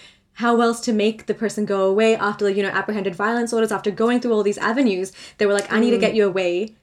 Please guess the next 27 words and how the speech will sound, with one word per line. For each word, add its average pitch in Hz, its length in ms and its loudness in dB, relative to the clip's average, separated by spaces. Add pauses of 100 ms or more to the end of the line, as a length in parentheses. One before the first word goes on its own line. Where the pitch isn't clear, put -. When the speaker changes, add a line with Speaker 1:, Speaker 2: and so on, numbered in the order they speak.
(140)
Speaker 1:
I'm 202 180 -2
gonna 202 180 -4
say 196 180 -4
you 190 80 -2
did 185 180 -4
this." - 360 -14 (400)
So 226 360 0 (340)
it 220 60 2
was 247 160 2
deemed 233 280 2
to 226 80 -2
be 214 200 2
a 185 120 -2
lie 180 460 -4 (280)
or, 185 260 -2
you 208 120 0
know, 180 80 -2
a 185 60 -6
false 202 220 -4
accusation 202 540 -4
because 180 460 -4
what 202 260 -4
they 190 100 -2
said 190 200 -4
happened 190 360 -4
didn't 185 180 -6
happen, 196 460 -4